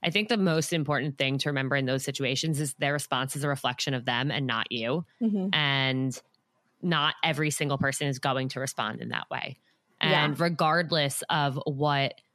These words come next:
Speaker 1: conversation you're having, regardless of what the topic is, regardless of what, like, the it is in the
Speaker 2: Mm-hmm.
Speaker 1: situation, everyone experiences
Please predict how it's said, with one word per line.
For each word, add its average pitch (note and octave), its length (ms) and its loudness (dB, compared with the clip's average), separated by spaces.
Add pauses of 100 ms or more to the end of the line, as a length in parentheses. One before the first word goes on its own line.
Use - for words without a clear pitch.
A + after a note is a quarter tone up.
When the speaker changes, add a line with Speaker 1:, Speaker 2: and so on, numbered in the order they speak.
(220)
Speaker 1:
conversation C#3+ 720 0
you're C3+ 100 0
having, C3+ 300 0
regardless D3+ 480 0
of C3+ 80 -8
what C#3 140 -2
the D#3 60 -10
topic C#3 380 -4
is, C3 160 -4
regardless D3 440 -2
of C3 100 -4
what, C#3 160 -2
like, C3+ 260 -2
the D3 120 0 (100)
it E3 220 0 (400)
is E3 320 -2
in G3 120 -2
the G3+ 80 2
Speaker 2:
Mm-hmm. A3 80 2
Speaker 1:
situation, A3 680 2 (460)
everyone D#3 800 2
experiences B2+ 1160 -2